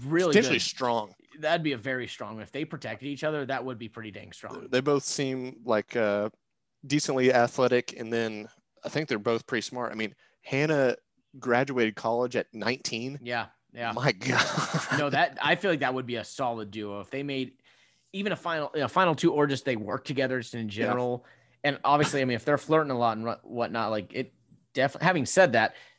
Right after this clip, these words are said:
Speaker 1: Sarah Beth has a girlfriend, and she was cuddling with Kylan in this episode, so who knows what's happening anymore
Speaker 2: Scandal.
Speaker 1: in this house.
Speaker 2: Scandal in the Big Brother
Speaker 1: Scandal.
Speaker 2: house. <laughs>
Speaker 1: Man,
Speaker 2: But it was, I don't know.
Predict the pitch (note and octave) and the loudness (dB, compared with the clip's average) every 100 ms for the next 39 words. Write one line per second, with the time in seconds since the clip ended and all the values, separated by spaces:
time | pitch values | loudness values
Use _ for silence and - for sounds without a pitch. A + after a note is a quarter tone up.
0 | _ _ _ - - G#3+ D3+ D3+ D3 B2+ | _ _ _ -8 4 6 8 8 6 4
1 | G#2+ G2+ B2+ A#2+ B2 G#2 - B2 - A#2 | 2 2 4 4 2 0 0 0 2 2
2 | G#2 G2+ - A2+ G#2 F#2+ G2 G#2 F#2 A#2+ | 2 0 2 4 2 0 0 0 -2 -4
3 | A2 A#2 G3+ E3 D#3+ C3 A2+ D3 C#3+ - | 0 4 6 8 6 4 4 4 4 4
4 | A#2+ G#2+ A#2 G2+ G2+ D3 C#3+ A#2+ F#2+ - | 2 2 2 4 4 4 4 2 -2 -2
5 | G2 D#3+ E3 E3 C#3+ C#3 E3+ A3 G3+ D3 | 2 6 6 6 4 4 6 6 8 6
6 | C3+ - F#3+ - - A#3 - - D3+ A#3 | 6 4 4 4 4 2 -2 -2 4 6
7 | A3 D3+ D3+ F3 F#3+ E3+ F3 G3+ F#3+ A#3 | 6 4 6 10 12 12 10 8 8 8
8 | B2+ | 8